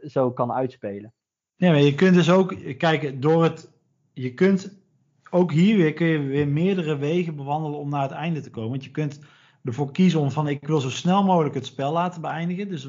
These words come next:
Speaker 2: eh, maar je kan ook zeggen van, "Nou, ik hoef niet per se het spel te laten beëindigen. Ik wil gewoon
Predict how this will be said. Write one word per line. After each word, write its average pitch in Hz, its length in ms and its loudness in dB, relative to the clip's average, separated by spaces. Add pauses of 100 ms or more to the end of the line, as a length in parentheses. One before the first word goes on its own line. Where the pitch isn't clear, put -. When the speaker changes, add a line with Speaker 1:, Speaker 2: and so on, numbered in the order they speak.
(120)
Speaker 2:
eh, 127 180 -6 (420)
maar 147 220 0
je 147 80 0
kan 147 200 -2
ook 175 160 0
zeggen 131 180 -4
van, 143 100 -6
"Nou, 131 140 -2
ik 120 60 -10
hoef 185 180 -2
niet 185 120 0
per 151 100 -6
se 156 100 -4
het 135 140 0
spel 180 460 -2
te - 100 -10
laten 117 280 0
beëindigen. 117 340 -6
Ik 151 100 -14
wil 175 120 0
gewoon 127 400 -4